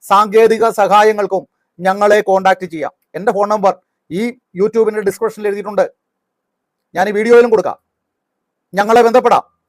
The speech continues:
എറണാകുളത്തെ മുന്നൂറ്റി എഴുപത് പള്ളികളും അവർ കുർബാന ചെല്ലാതെ പൂട്ടാതെ ആ വൈദികർ കുർബാന ചെല്ലാൻ തയ്യാറാകട്ടെ.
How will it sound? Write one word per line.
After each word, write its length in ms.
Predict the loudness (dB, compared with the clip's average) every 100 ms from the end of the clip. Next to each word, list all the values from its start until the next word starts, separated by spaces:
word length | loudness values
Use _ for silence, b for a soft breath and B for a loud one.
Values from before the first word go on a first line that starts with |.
| _
എറണാകുളത്തെ 420 | 0 4 4 4 2
മുന്നൂറ്റി 380 | 0 0 4
എഴുപത് 260 | 4 6 2 4
പള്ളികളും 400 | 2 4 4 2 2
അവർ 140 | 0 2
കുർബാന 420 | 2 2 4 2
ചെല്ലാതെ 400 | 0 2 4 4
പൂട്ടാതെ 540 | 2 0 4 6 6 2 -4 _ _ _ _ _ _ _ _ _ _ _ _ _ _ _ _ _ _ _
ആ 80 | 0
വൈദികർ 360 | 4 4 4 2
കുർബാന 360 | 2 2 2
ചെല്ലാൻ 220 | 4 2 4
തയ്യാറാകട്ടെ. 500 | 4 4 2 0